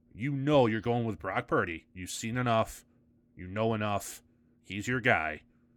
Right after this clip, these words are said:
'Cause you don't have Jimmy G anymore. He's being mediocre in, in, in Vegas now. Um, <laughs> I love that. You sh-, you get rid of Derek Carr and you bring in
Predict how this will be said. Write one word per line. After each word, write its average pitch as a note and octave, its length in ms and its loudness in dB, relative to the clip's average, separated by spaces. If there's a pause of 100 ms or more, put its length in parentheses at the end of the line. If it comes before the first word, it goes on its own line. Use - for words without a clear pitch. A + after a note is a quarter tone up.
(240)
'Cause - 100 -20
you G2 60 -10
don't A2+ 80 -4
have B2+ 120 2
Jimmy C#3 220 0
G C3+ 220 -2
anymore. D#2+ 480 -8 (160)
He's A2 200 -2
being A#2+ 300 -4
mediocre A2+ 560 0
in, G#2 160 -2
in, G#2 80 -4
in G2+ 180 -6
Vegas A#2 360 0
now. D#2+ 260 -14 (720)
Um, E2+ 520 -2 (1600)
<laughs> - 20 -8
I - 800 -2
love - 140 4
that. A#2 200 0 (380)
You B2 80 -12
sh-, - 120 -2 (400)
you D#3 120 -2
get G3 200 2
rid F#3 100 6
of C#3+ 80 2
Derek D3+ 280 4
Carr C#3 200 6
and A2 100 -2
you A#2 80 -2
bring B2 240 -2
in A2+ 220 -4